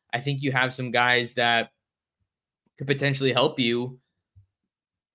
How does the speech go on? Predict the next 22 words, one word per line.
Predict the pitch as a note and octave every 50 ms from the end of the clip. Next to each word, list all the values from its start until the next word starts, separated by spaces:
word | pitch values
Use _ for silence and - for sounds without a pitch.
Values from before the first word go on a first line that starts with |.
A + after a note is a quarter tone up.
| _ -
this | A#2 A2+ B2 B2+ B2 - - - - - - -
season | - - D3 E3 E3+ C#3+ B2+ A#2 A#2+ C3 C3+ C3+ C3+
that | C3+ C3 B2+ B2+ -
you | A#2+ B2 B2 B2 B2 B2 B2 B2
have | A#2+ B2 B2+ A#2
signed | - C3+ B2 B2+ C3+ C3+
in | C3+ C3
previous | C3+ D3 F3+ F#3+ E3 B2+ A2+
classes, | - - C3 A#2 A2+ A2 - A2+ G#2 G#2+ A2+
right? | A2 B2 C#3 C3+ C3 C3
Ben | C3 C3 C3+ C3+
Roberts | B2 B2 C3 C#3 C3+ C#3+ C#3 C3+ C3+ -
is | C3+ C3+
a | C#3 C3+
guy | C3+ C3 B2+ C3
that | C3 B2
they | B2 B2+
signed | C3 - C#3 C3 C3 C3+
in | C3+ C3
the | C3 C3
twenty-two | - C#3+ C3 B2+ B2 - C3+ C3+ C3+
class | C3 C#3 C3 C3 C3 C3 B2+ C3+ -